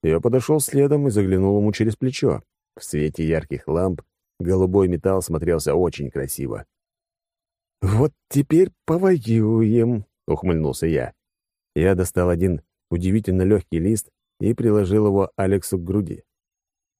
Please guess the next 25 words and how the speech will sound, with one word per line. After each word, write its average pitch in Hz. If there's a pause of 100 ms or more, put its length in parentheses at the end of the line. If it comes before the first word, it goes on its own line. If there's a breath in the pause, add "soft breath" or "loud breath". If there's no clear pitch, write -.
«Теперь 185
ты 165
будешь 151
не 95
только 160
«Борис 139
хрен 131
попадешь», 123 (320)
но 85
и 92
Борис 110
хрен 113
пробьешь, 143
<laughs> -
хе-хе-хе», - (520)
и 82
добавил 87
в 85
эфир. 82 (380)
«Бонд, 151
валим 165
отсюда!» 107 (500)
«Угу», 190
буркнул 87
навигатор. 87